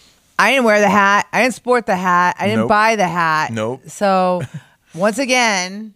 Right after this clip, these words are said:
Speaker 2: Once again, you're getting a hard time for a hat that you had nothing to do with.
Speaker 1: Right. And you know what? If she wants to wear that hat, I can't pull it off of her.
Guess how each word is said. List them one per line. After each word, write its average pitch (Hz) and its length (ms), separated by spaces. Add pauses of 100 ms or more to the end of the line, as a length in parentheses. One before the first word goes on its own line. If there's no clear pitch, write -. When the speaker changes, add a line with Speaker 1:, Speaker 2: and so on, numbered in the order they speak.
Speaker 2:
Once 117 180
again, 131 200
you're 127 120
getting 131 160
a 113 60
hard 120 180
time 123 220
for 107 140
a 101 40
hat 107 320
that 98 80
you 101 60
had 92 100
nothing 104 280
to 92 40
do 104 260
with. 71 440
Speaker 1:
Right. 180 340 (100)
And 202 300 (100)
you 202 120
know 220 100
what? 220 460
If 165 80
she 226 180
wants 226 300
to 226 80
wear 208 260
that 202 240
hat, 190 340
I 214 180
can't 190 340
pull 196 200
it 175 80
off 165 240
of 139 60
her. 120 260